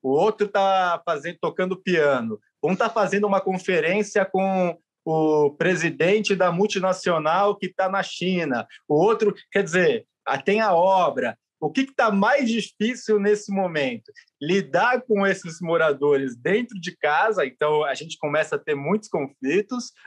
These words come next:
ou tomar atitudes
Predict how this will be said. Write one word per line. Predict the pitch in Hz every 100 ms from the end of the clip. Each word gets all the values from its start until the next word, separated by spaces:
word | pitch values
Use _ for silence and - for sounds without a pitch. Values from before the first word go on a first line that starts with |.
| -
ou | 175 185 254 277 _ _ _
tomar | 196 180 165 226 233
atitudes | 196 - 180 - 202 240 196 180